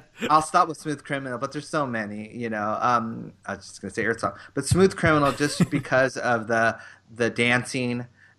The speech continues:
Speaker 1: the, the song in general. I, it's one of my favorite songs, and it's one of my favorite songs for to see live him, uh, when he performed it, you know, so.
Speaker 2: Well, he brought it to life, didn't he, on stage? I mean,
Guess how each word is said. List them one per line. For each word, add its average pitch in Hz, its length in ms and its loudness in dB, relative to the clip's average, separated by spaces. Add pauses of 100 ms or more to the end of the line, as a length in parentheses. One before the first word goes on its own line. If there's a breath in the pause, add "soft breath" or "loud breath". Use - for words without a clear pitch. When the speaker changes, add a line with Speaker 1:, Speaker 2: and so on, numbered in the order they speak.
Speaker 1:
the, 113 500 0
the 110 100 0
song 131 360 4
in 110 100 0
general. 110 540 0
I, 113 140 4
it's 107 200 -4
one 120 100 -2
of 113 40 -4
my 110 120 0
favorite 110 340 -2
songs, 104 500 -4 (100)
and 123 160 0
it's - 180 -6
one 127 140 2
of 127 40 -2
my 117 60 4
favorite 127 240 2
songs 120 340 -2 (200)
for 127 160 2 (140)
to 120 100 -4
see 120 220 -4
live 113 580 4
him, 107 300 -4 (640 soft breath)
uh, 117 220 4
when 110 160 0
he 107 80 -4
performed 110 480 -2
it, 95 180 -10 (400 soft breath)
you 117 160 0
know, 98 340 0
so. 104 500 -2 (100)
Speaker 2:
Well, 143 80 2
he 135 80 2
brought 160 180 4
it - 80 -4
to 120 100 0
life, 117 320 -2
didn't 131 200 0
he, 110 100 -2
on 101 140 -8
stage? 117 420 -8
I 117 60 -10
mean, 110 280 -12